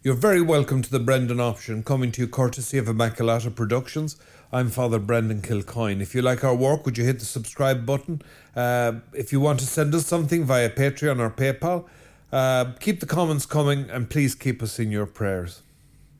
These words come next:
I want to discuss this evening the interesting question, uh, which I think you will find of some use. Mortality snobbery. Huh? Mortality snobbery. Yes,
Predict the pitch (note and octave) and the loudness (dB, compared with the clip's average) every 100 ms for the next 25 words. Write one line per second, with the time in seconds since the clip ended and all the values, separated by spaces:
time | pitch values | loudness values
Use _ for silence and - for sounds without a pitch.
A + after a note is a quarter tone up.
0 | - - - - - - F3+ B3 C#4 C4+ | -20 -20 -20 -20 -20 2 4 4 2 -4
1 | - B3+ - - D#3+ - F#3 D#3+ D#3 C3 | 2 2 2 0 -2 -2 -2 0 2 2
2 | C#3 F3+ - D3+ B2 - A#2 G#2+ C#3 C#3 | 2 0 0 0 0 -2 -4 0 0 0
3 | - A#2 G2 F2+ - - - - B2+ B2 | 0 -8 -8 -10 -20 -20 -20 -6 0 2
4 | A#2 A2+ A2+ C#3+ F3 G3+ C4+ D4 - C#3+ | 2 0 0 -2 2 2 2 -2 0 2
5 | A2+ - A#2+ A2 G#2+ G2+ G2 F2 - - | 2 0 0 2 0 -2 -2 -6 -14 -20
6 | _ _ _ _ _ - A2 G2+ G#2+ F3+ | _ _ _ _ _ -8 -4 0 2 2
7 | - - - _ _ _ - _ _ - | -2 -12 -18 _ _ _ -20 _ _ -20
8 | - - C3+ D3 C#3+ - - G#3 D3+ B2 | -20 -2 2 2 2 -2 0 0 2 0
9 | G#2 - A2+ F#2+ E2 D#2 - _ _ _ | -2 -2 -2 -2 -6 -8 -12 _ _ _
10 | _ _ _ _ - _ _ - _ E3+ | _ _ _ _ -20 _ _ -20 _ -4
11 | G#3+ A3 _ _ _ _ _ _ - C3+ | -4 -6 _ _ _ _ _ _ -2 2
12 | C#3 - - - F3+ E3+ C3+ B2 - A2 | 2 0 -6 -2 0 0 0 -4 -6 -6
13 | G2+ E2 - - _ D3 C#3+ - | -6 -8 -14 -18 _ -4 -4 -4